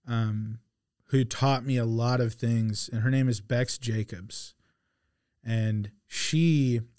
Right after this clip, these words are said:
had a program that we called Adventure Therapy. And what we would do is we would go mountain biking,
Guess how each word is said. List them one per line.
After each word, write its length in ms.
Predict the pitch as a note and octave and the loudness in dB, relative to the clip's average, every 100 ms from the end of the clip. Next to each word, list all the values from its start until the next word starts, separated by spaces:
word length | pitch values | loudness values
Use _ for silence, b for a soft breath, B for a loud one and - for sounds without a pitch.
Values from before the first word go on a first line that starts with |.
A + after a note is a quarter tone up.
| - | -6
had 200 | B2+ A#2 | -2 -2
a 80 | |
program 840 | A2 - C3+ C3+ B2 A#2 A2 A2 A2 _ _ _ - | -2 0 2 2 2 2 0 -2 -4 _ _ _ -10
that 180 | B2 A2 | -8 -4
we 140 | A#2+ | -4
called 320 | A2+ A#2+ A2+ | -2 -2 -2
Adventure 600 | A2 A2+ G#2 B2 C3 - | -2 -4 -2 0 0 0
Therapy. 680 | A2+ - G#2+ G#2 - F#2 G#2+ - _ _ _ _ _ _ _ _ _ _ _ | -2 -4 -6 -6 -10 -14 -16 -20 _ _ _ _ _ _ _ _ _ _ _
And 140 | B2+ B2+ | -2 2
what 180 | C3+ B2+ | 2 4
we 160 | C3+ | 6
would 220 | C#3 A#2 | 6 4
do 420 | A2 A#2+ D3+ G3 F#3 | 2 4 4 2 -2
is 140 | C3+ A#2+ | -4 2
we 120 | B2 | 4
would 180 | B2 A#2 | 4 2
go 460 | A#2 A#2 A2 A2 G#2+ _ - | 2 2 0 -2 -4 _ -8
mountain 460 | A2 A2+ C3 C#3+ | -4 -2 -2 -2
biking, 600 | C#3+ D3 C#3+ E3 E3 E3 | 0 0 0 -2 -2 -4